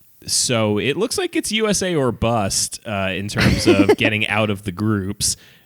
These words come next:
Speaker 1: And then moving on from there, it, I did try to map it out the other day just as a preemptive measure,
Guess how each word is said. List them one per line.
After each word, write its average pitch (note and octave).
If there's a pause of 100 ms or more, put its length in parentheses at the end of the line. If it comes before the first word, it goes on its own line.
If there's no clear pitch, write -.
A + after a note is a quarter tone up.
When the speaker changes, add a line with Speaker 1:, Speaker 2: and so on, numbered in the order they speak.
(120)
Speaker 1:
And A2
then G#2+
moving A#2+
on A2
from G#2+
there, G#2+
it, - (460)
I C3+
did F3
try B2+
to C#3+
map C3
it C3
out B2+
the B2
other A#2+
day A#2
just A2
as G2+
a G2
preemptive F#2+
measure, G2+